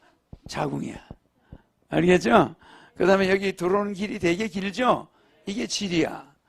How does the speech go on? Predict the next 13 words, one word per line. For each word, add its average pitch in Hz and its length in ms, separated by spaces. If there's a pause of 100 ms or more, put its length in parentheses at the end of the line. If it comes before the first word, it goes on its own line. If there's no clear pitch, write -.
(260)
여자, 151 400
여자들의 151 680
밑에 170 520 (300)
질이 185 320
이렇게 196 840 (440)
여기 160 160 (240)
쭉 359 160 (540)
고개 202 220
넘어오죠? 185 580 (480)
그 190 140
여기가 202 400 (160)
자궁경부야, 170 1000
고개가. - 560